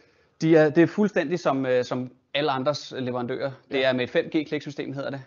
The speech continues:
Speaker 2: Ja.
Speaker 1: som lukker fuldstændig tæt. Det er klart, spilder du en spand vand på, så tør man op. Øh, det kan ikke tåle, at det ligger på fireogtyve timer, men, men det kan sagtens tåle, at det ligger et par timer, øh,
Speaker 2: Ja.
Speaker 1: uden at, øh, uden der er nogen
Speaker 2: Og det
Speaker 1: risiko
Speaker 2: suger
Speaker 1: for,
Speaker 2: ind
Speaker 1: at
Speaker 2: og
Speaker 1: det,
Speaker 2: ødelægger
Speaker 1: det suger ind og,
Speaker 2: kanter.
Speaker 1: og lø-, og ødelægger på noget, nej.
Speaker 2: Ja.
Speaker 1: Præcis.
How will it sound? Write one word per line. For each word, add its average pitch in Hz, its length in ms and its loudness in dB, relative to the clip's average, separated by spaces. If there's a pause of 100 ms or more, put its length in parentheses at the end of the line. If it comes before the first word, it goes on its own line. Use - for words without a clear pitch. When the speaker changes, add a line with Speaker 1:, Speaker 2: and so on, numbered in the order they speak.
(100)
Speaker 2:
Ja. 139 80 -18
Speaker 1:
som 131 220 -4
lukker 123 200 -2
fuldstændig 151 460 -6
tæt. 127 260 -8 (460)
Det 135 60 -2
er 113 40 -2
klart, 143 380 0
spilder 147 320 -2
du 135 60 -4
en 123 100 -6
spand 120 240 -6
vand 127 180 -6
på, 135 260 -8 (120)
så - 140 -8
tør 117 260 -6
man 113 180 -12
op. 123 200 -8 (360)
Øh, 110 480 -8
det 123 100 -6
kan 135 80 -2
ikke 139 120 -4
tåle, 131 240 0
at 123 60 -4
det 120 100 -6
ligger 120 180 -4
på 120 140 -10
fireogtyve 123 320 -8
timer, 123 280 -6
men, 117 220 -10
men 120 120 -10
det 120 80 -10
kan 131 80 -10
sagtens 135 400 -6
tåle, 123 300 -6
at - 80 -14
det 113 80 -12
ligger 113 240 -12
et 117 100 -16
par 120 80 -16
timer, 117 600 -14 (200)
øh, 110 60 -18 (160)
Speaker 2:
Ja. 123 80 -14
Speaker 1:
uden 123 180 -6
at, 110 200 -14
øh, 107 100 -14 (280)
uden 123 140 -12
der 117 60 -10
er 113 40 -10
nogen 117 180 -12
Speaker 2:
Og 113 60 -14
det 117 80 -12
Speaker 1:
risiko 123 180 -10
Speaker 2:
suger 120 80 -8
Speaker 1:
for, 113 160 -10
Speaker 2:
ind 113 80 -10
Speaker 1:
at 107 60 -10
Speaker 2:
og 107 100 -12
Speaker 1:
det, - 20 -14
Speaker 2:
ødelægger 110 180 -10
Speaker 1:
det 117 100 -6
suger 123 180 -4
ind 120 160 -6
og, 123 100 -4
Speaker 2:
kanter. 98 140 -14 (140)
Speaker 1:
og 127 120 -2
lø-, 120 280 -4
og - 160 -8
ødelægger 117 260 -6
på 110 80 -18
noget, 110 160 -14
nej. 110 140 -18 (200)
Speaker 2:
Ja. - 80 -14 (560)
Speaker 1:
Præcis. - 340 -20